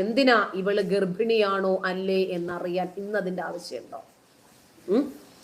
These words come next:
ഞാൻ പറഞ്ഞു വരുന്നത് ഇത്ര, ഇതാണ്. അതായത് ഈ കാലഘട്ടത്തിന് ഭൂഷണമല്ലാത്ത ഒരുപാട് വചനങ്ങൾ ഖുർആനിലുണ്ട്. പത്ത് മുന്നൂറ് വർഷം കുറച്ച് ആളുകൾ ഒരു ഗുഹയ്ക്കകത്ത് കിടന്ന് ഉറങ്ങിപ്പോകുക. എത്ര വർഷം? മുന്നൂറ് വർഷം.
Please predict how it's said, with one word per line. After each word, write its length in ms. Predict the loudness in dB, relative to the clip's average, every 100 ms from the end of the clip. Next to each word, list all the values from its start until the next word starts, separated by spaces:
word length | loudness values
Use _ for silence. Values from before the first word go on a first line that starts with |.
| -20 -20 -20 -20 -20 -20 -20 -20 -20 4
ഞാൻ 140 | 6 8 8
പറഞ്ഞു 260 | 8 8
വരുന്നത് 340 | 10 10 8 4
ഇത്ര, 160 | 6 4 6
ഇതാണ്. 260 | 6 6 2 4
അതായത് 360 | 6 8 8 6 6 2 -12 _ 2
ഈ 160 | 6 6 6 6
കാലഘട്ടത്തിന് 1300 | 8 8 8 8 8 6 4 6 4 4 -2 0 2
ഭൂഷണമല്ലാത്ത 1400 | 2 2 0 2 2 4 4 4 2 2 4 4 4 4 4 2 -8 -4
ഒരുപാട് 480 | -4 -2 2 2 2
വചനങ്ങൾ 420 | 0 -2 -2 -2
ഖുർആനിലുണ്ട്. 640 | -4 -6 -8 -10 -12 -18 -20 -20 _ _ _ _ _ _ _ _ -20 -20 -20 -20 -6 2
പത്ത് 180 | 4 6
മുന്നൂറ് 380 | 6 8 10 10
വർഷം 300 | 8 4 4
കുറച്ച് 260 | 4 4 6
ആളുകൾ 340 | 6 8 8
ഒരു 80 | 8
ഗുഹയ്ക്കകത്ത് 540 | 6 2 4 4 6
കിടന്ന് 180 | 4 4
ഉറങ്ങിപ്പോകുക. 480 | 2 2 0 2 2
എത്ര 180 | 4 4
വർഷം? 280 | 4 4 2 2
മുന്നൂറ് 340 | 2 2 4 2
വർഷം. 280 | -2 -14